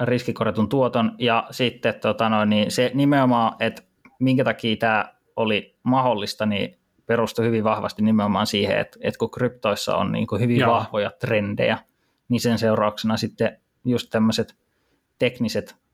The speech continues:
Speaker 1: niinku, ö, trading rulessit, niin, ö, ne sit oli niinku, tai osoittautui
Speaker 2: Aivan,
Speaker 1: toimiviksi
Speaker 2: aivan.
Speaker 1: siellä.
Speaker 2: Elikkä se lyhyenkin tähtäimen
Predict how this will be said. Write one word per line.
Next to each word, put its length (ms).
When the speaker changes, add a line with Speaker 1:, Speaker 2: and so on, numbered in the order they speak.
Speaker 1:
niinku, 260
ö, 540
trading 320
rulessit, 480
niin, 180
ö, 320
ne 200
sit 200
oli 200
niinku, 420
tai 120
osoittautui 460
Speaker 2:
Aivan, 120
Speaker 1:
toimiviksi 420
Speaker 2:
aivan. 120
Speaker 1:
siellä. 280
Speaker 2:
Elikkä 220
se 120
lyhyenkin 580
tähtäimen 640